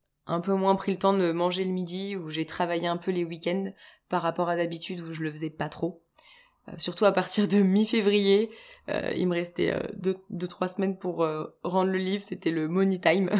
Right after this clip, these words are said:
<laughs> Donc j'ai un peu travaillé les week-ends. Alors j'avais déjà rédigé un plan détaillé. Euh, c'est vrai que ça, ça a aidé parce que je savais déjà ce qu'il fallait que j'écrive. En, en gros, le plan était fait, j'avais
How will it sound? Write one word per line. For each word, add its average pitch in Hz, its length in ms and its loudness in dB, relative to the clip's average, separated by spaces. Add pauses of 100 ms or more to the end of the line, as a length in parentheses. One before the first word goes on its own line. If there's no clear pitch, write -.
(140)
<laughs> - 220 -20
Donc 175 160 0
j'ai 165 80 0
un 165 100 4
peu 160 120 -2
travaillé 170 340 -2
les 165 80 2
week-ends. 143 320 -4 (680)
Alors 180 260 -4
j'avais 185 220 2
déjà 226 200 6
rédigé 208 500 2 (100)
un 165 280 -2
plan 226 260 2
détaillé. 220 640 2 (480)
Euh, 175 160 -2
c'est 180 100 -4
vrai 220 140 0
que 254 40 -4
ça, 233 100 0
ça 220 140 0
a 190 60 2
aidé 190 240 2
parce 165 220 -2
que 185 100 2
je 180 120 -2
savais 196 360 4
déjà 202 240 2
ce 208 80 -6
qu'il - 140 -10
fallait 190 200 0
que 190 60 0
j'écrive. 190 500 0
En, - 440 -8
en 170 120 -6
gros, 202 220 4
le 175 260 2
plan 233 180 2
était 214 240 2
fait, 247 220 2
j'avais 165 360 -2